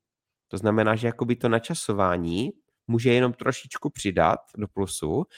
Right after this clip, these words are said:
ale daleko spíš vám způsobí, eh, problém, že to koupíte blbou dobu. A naopak, dokonce, když je tady i neinvestování vůbec, to je to čekání právě, že teď ne, protože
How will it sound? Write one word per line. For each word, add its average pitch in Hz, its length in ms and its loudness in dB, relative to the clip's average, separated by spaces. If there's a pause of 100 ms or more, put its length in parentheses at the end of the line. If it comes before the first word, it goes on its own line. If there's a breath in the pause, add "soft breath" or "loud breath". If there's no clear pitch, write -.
(260 loud breath)
ale 110 180 4
daleko 123 380 6
spíš 101 640 -2
vám 107 160 4
způsobí, 110 720 -2
eh, 101 260 0
problém, 92 460 2
že - 60 -12
to 104 120 -4
koupíte 107 360 -2
blbou 104 300 2
dobu. 90 400 0 (800 soft breath)
A 104 80 8
naopak, 117 540 10
dokonce, 113 400 2
když 107 140 2
je 123 80 -2
tady 117 180 0
i 117 140 2
neinvestování 110 840 4
vůbec, 87 440 2
to - 100 2
je 110 80 6
to 107 140 0
čekání 87 640 4
právě, 90 500 0
že 107 100 -8 (160)
teď 98 260 -2
ne, 82 260 -2
protože 87 600 -8